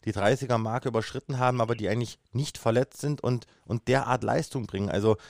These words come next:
äh, muss man so einen Spieler dann auch vielleicht halten, bis er sechsunddreißig, siebenunddreißig ist, oder muss man irgendwann mal sagen, wir müssen uns jetzt mal mit einem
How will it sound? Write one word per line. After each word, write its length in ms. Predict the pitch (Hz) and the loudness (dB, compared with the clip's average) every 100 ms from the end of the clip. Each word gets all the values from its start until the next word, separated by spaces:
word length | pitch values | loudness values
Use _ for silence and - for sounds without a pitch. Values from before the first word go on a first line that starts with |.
| - _ - | -20 _ -14
äh, 60 | - - | -14 -6
muss 260 | 131 135 - | -2 -2 0
man 140 | 147 | 0
so 80 | 127 | 2
einen 80 | 131 | -2
Spieler 320 | - 139 156 | -4 0 2
dann 120 | 135 | 2
auch 120 | 123 | -2
vielleicht 320 | - 127 123 - - | -2 0 0 -2 -10
halten, 300 | - 135 165 | 0 0 0
bis 120 | 175 165 | -4 -2
er 60 | |
sechsunddreißig, 640 | 139 156 - 139 113 143 131 | -4 -4 -4 -4 -2 -2 -4
siebenunddreißig 680 | - 135 143 95 113 120 - | -6 -4 -4 -2 -2 -4 -6
ist, 160 | - 180 | -6 -2
oder 140 | 208 | -2
muss 180 | 180 165 | -2 -2
man 120 | 170 151 | -4 0
irgendwann 260 | 147 156 147 | 0 2 2
mal 140 | 135 | 0
sagen, 360 | 123 127 139 139 - _ _ _ - | 2 0 0 -4 -8 _ _ _ 0
wir 100 | 120 | 2
müssen 280 | 143 139 | 2 0
uns 160 | 110 123 | -2 0
jetzt 160 | 131 123 | -2 2
mal 160 | 117 | 0
mit 160 | 127 - | 0 -2
einem 160 | 120 | -4